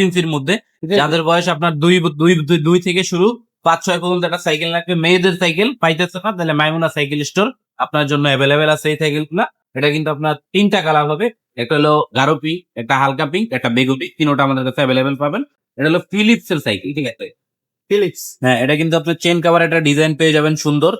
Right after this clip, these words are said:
Speaker 1: সেই আপনার লাইটিং প্লাস রাবারের চাকা পেয়ে যাবেন, যেটা ঘুরলে লাইট জ্বলবে, অরিজিনাল প্রিন্ট করা থাকবে। আর এখানেও কিন্তু আপনার ডিজাইন আছে চাকার ভিতরে, এই যে দেখছেন ডিজাইন দেওয়া আছে, মোটা স্পোক প্লাস অ্যালো রিম।
Speaker 2: কি সুন্দর একটা সাইকেল ভাইয়া,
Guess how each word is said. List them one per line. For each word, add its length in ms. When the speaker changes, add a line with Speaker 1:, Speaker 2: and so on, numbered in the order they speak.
Speaker 1:
সেই 140
আপনার 280
লাইটিং 320
প্লাস 160
রাবারের 340
চাকা 220
পেয়ে 180
যাবেন, 240
যেটা 220
ঘুরলে 300
লাইট 220
জ্বলবে, 220
অরিজিনাল 380
প্রিন্ট 240
করা 180
থাকবে। 200
আর 140
এখানেও 300
কিন্তু 180
আপনার 220
ডিজাইন 280
আছে 200
চাকার 260
ভিতরে, 260
এই 60
যে 100
দেখছেন 240
ডিজাইন 300
দেওয়া 200
আছে, 140
মোটা 180
স্পোক 240
প্লাস 200
অ্যালো 280
রিম। 160
Speaker 2:
কি 100
সুন্দর 340
একটা 220
সাইকেল 340
ভাইয়া, 180